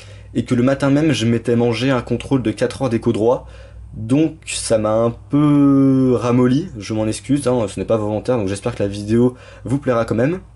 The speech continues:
Deuxième chose, euh, donc évidemment avec les cours j'ai moins de temps pour, euh, faire des vidéos et du coup c'est pas facile pour moi du coup, bah, de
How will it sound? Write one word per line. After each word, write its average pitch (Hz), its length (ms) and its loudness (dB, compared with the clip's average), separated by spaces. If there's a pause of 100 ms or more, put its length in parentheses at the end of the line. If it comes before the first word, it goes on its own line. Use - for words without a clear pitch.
(320)
Deuxième 143 380 0
chose, 165 480 0
euh, 104 420 4
donc 113 220 -4
évidemment 127 260 2
avec 113 220 -4
les 113 160 0
cours 135 200 -4
j'ai 98 140 -2
moins 107 160 0
de 123 80 -6
temps 135 140 0
pour, 107 300 -2
euh, 104 140 4
faire 117 240 -2
des 110 140 2
vidéos 110 420 2
et 117 100 -6
du 101 120 -6
coup 139 140 -4
c'est - 200 -6
pas - 140 0
facile 120 300 -4
pour 117 100 -4
moi 120 140 2
du 107 120 -2
coup, 120 160 -10
bah, 98 200 0
de 95 360 0